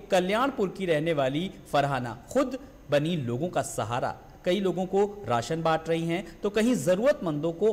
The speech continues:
ऑक्सीजन के सिलेंडर मुहैया करा रही हैं। और ये सब करने की प्रेरणा मिली अपने पति शिहाल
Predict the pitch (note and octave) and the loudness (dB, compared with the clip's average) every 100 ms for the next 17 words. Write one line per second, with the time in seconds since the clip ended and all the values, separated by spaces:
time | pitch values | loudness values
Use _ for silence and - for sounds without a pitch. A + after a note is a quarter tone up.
0 | - C3 - D3+ D3 G#3 C3+ A#2+ - - | 2 -2 -4 -6 -4 -4 -6 -10 -10 -2
1 | E3 F3 G#3 C#4+ C4+ A#3+ A#3+ G#3 E3+ C3+ | 0 2 2 4 4 4 4 4 4 2
2 | B2 A#2 G2+ - - - D#3+ D#3 B3 - | 2 -2 -8 -12 -6 0 2 2 0 4
3 | C4 C4 - - D#3 D#3 E3+ F#3+ - D3 | 2 2 -4 -2 0 0 -2 -4 -4 -2
4 | C#3 E3+ E3 F3+ A3+ - - - C3+ - | 0 0 0 -2 -6 -8 -10 -6 -6 -4
5 | C3+ G3 A#3 C#4+ - - - - D#3+ D3+ | -4 -2 -4 -6 -12 -20 -16 -2 2 4
6 | E3+ | 2